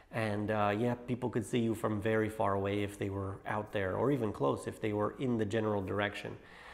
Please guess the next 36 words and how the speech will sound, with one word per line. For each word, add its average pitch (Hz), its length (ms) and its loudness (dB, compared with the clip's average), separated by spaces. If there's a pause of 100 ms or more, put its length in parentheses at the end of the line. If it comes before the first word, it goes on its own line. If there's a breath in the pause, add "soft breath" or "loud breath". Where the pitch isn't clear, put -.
(160 loud breath)
But 127 160 -2
that 147 280 4
being 135 280 2
said, 113 340 -4
be 127 100 0
prepared 120 360 -4
to 113 40 -4
squat. 107 500 0
Very 131 440 2
few, 139 380 2
in 131 100 2
fact, 127 260 -4
I 120 60 0
think - 260 -4
only 135 340 2
one 151 440 4
on 110 220 -2
my 123 260 0
trip - 500 -6
actually 127 460 -2
had 120 380 -2
a 107 140 -4
seat, - 420 -8 (480 loud breath)
which - 200 -2
means 139 220 0
you're 127 100 0
squatting. - 540 -2
You're 117 140 0
going 127 240 2
to 127 60 0
the 117 80 0
bathroom 127 760 -2 (100)
in 123 120 0
a 110 60 2
squat - 380 -2
position, 135 520 -2